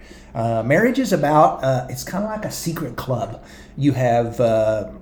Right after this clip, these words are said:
all these little secrets that you keep among yourself, and sometimes those are funny little memes or serious little memes or things that you share with one another.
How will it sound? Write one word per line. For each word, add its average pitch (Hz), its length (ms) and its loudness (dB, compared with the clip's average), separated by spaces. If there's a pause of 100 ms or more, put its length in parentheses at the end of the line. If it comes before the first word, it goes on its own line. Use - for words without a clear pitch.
all 143 140 4
these 165 140 4
little 165 140 -2
secrets - 500 -6
that - 140 -10
you - 80 -12
keep 131 220 -6
among 123 240 0
yourself, 131 420 -4
and 113 80 -6
sometimes 127 400 -2
those 120 220 -2
are 113 160 -4 (260)
funny 143 320 2
little 131 160 2
memes 143 420 0
or 113 80 -8
serious 135 400 0
little 143 160 0
memes 131 360 2
or 113 60 -8
things 120 320 -4
that - 200 -8
you 110 180 -4
share 104 360 -4
with 98 160 -8
one 101 180 -6
another. 87 340 -8